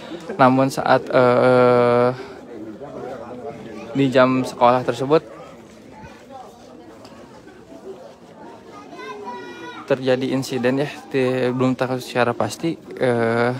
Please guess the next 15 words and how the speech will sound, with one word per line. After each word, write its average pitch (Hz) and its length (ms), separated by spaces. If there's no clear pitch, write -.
dan, 143 320
eh, 131 160
bocah 123 240
itu 120 240
dibawa 131 560
ke 131 240
puskesmas 135 480
lalu 139 400
dirujuk 127 400
ke 131 80
rumah 120 240
sakit, 127 160
namun 123 400
dalam 123 320
perjalanan 120 640